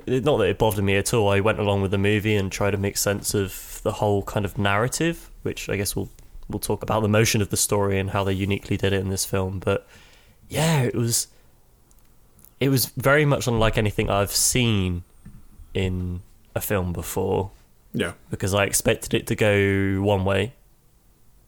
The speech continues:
Speaker 1: and then I expected it to go another way,
Speaker 2: Mm-hmm.
Speaker 1: and then it went down a direction that I never thought it was going to in the first place.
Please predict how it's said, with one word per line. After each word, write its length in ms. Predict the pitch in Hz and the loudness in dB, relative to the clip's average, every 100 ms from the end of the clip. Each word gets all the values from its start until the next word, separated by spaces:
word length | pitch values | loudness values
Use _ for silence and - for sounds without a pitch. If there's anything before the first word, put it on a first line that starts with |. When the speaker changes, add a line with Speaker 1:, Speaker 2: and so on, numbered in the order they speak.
| - | -6
Speaker 1:
and 160 | 98 107 | 0 4
then 140 | 123 | 4
I 100 | 110 | 4
expected 380 | 104 - - 101 | 2 -2 -2 -2
it 100 | 98 | -2
to 60 | - | 0
go 100 | 98 | 2
another 280 | 101 104 92 | 4 2 0
way, 280 | 98 104 - - _ - - | 0 -2 -4 -20 _ -20 -8
Speaker 2:
Mm-hmm. 280 | - 95 92 104 - | -6 -4 -6 -10 -6
Speaker 1:
and 180 | 107 113 | -2 2
then 140 | 117 | 2
it 160 | 113 110 | 2 2
went 300 | 110 104 107 | 2 0 -2
down 240 | 110 107 104 | 0 0 2
a 40 | |
direction 500 | 104 104 107 - 104 | 2 2 0 -2 -2
that 220 | 104 - - - - _ _ - | 0 -2 -8 -20 -20 _ _ -4
I 120 | 104 | 0
never 200 | 110 107 | 2 0
thought 140 | - 107 | 2 2
it 40 | |
was 80 | 101 | 2
going 180 | 113 104 | 2 2
to 100 | 104 | 2
in 80 | 95 | 0
the 60 | |
first 240 | 101 98 - | 2 0 0
place. 340 | 98 127 - | -2 -4 -10